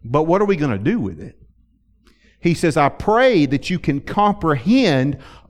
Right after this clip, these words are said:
all that his love means for you."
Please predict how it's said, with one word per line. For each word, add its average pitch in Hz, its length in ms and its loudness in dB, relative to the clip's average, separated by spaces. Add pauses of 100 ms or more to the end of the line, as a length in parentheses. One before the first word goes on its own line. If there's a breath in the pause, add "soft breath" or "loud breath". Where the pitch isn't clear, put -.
(120)
all 202 560 2
that 156 180 -2
his 175 340 -2
love 139 880 0 (400 soft breath)
means 196 460 -4
for - 200 -10
you." - 360 -12